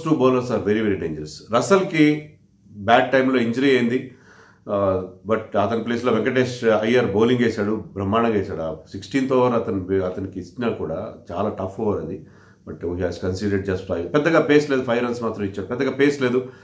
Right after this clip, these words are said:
but he was very, very effective. So అతను కూడా ఒక ఆల్రౌండర్గా ఎదుగుతాడు. మన ఆల్రౌండర్ గురించి, ఇండియన్ ఆల్రౌండర్ గురించి మాట్లాడుకున్నాం కదా, ఇతను ఒక చిన్న సైజు బ్యాటింగ్ ఆల్రౌండర్గా ఎదిగే అవకాశం ఉంది. పెద్దగా పేస్ లేకపోయినా కూడా he was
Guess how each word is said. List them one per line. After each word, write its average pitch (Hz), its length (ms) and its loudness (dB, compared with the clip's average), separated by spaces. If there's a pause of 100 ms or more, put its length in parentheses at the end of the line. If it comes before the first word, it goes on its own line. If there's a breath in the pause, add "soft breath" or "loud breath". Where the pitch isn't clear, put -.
(220 loud breath)
but 98 100 -4
he 117 120 -2
was 107 120 2
very, 147 300 6
very 139 200 6
effective. - 380 -4 (800)
So 120 60 2
అతను 123 280 2
కూడా 147 160 6
ఒక 127 100 2
ఆల్రౌండర్గా 123 500 4
ఎదుగుతాడు. 120 460 0 (440 soft breath)
మన 92 80 -4
ఆల్రౌండర్ 143 420 4
గురించి, 139 280 0
ఇండియన్ 131 280 4
ఆల్రౌండర్ 127 340 2
గురించి 113 160 -8
మాట్లాడుకున్నాం 113 580 -2
కదా, 113 160 -4 (480 loud breath)
ఇతను 151 220 4
ఒక 147 280 4
చిన్న 147 140 2
సైజు 151 280 2
బ్యాటింగ్ 131 380 4
ఆల్రౌండర్గా 127 460 2
ఎదిగే 113 220 0
అవకాశం 101 420 0
ఉంది. 95 120 -6
పెద్దగా 131 260 -2
పేస్ 131 560 -2
లేకపోయినా 117 460 0
కూడా 107 260 -2 (500 loud breath)
he 101 80 0
was 98 100 -2